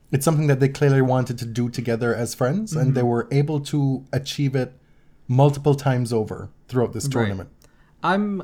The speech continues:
Speaker 2: happy for Caroline because the Australian is gonna be her last tournament as a professional tennis player.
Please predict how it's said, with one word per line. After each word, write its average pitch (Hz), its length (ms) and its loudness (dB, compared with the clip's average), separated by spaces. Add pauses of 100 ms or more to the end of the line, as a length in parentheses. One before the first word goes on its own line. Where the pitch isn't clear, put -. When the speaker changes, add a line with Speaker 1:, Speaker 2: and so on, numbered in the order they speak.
(100)
Speaker 2:
happy 170 340 0
for 147 160 -4
Caroline 143 480 -2
because 143 300 -2
the 147 140 -2
Australian 170 400 -2
is 151 120 -2
gonna 143 200 -2
be 135 140 -2
her 143 140 0
last 123 340 -4
tournament 135 480 -6
as 131 160 -8
a 131 40 -8
professional 131 500 -8
tennis 135 280 -4
player. 127 420 -10